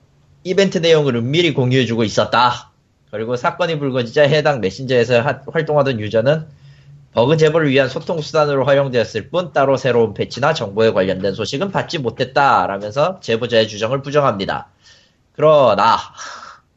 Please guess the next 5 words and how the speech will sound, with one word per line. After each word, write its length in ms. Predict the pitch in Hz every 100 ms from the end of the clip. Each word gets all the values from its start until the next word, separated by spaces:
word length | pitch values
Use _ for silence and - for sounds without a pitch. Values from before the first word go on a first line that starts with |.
| _ _ _ _ _ _
그리고 240 | - 208 180
이제 340 | 135 143 101 113
여기서 300 | 131 160 151
이제 300 | 113 104 98
뭐 520 | 85 92 85 73 -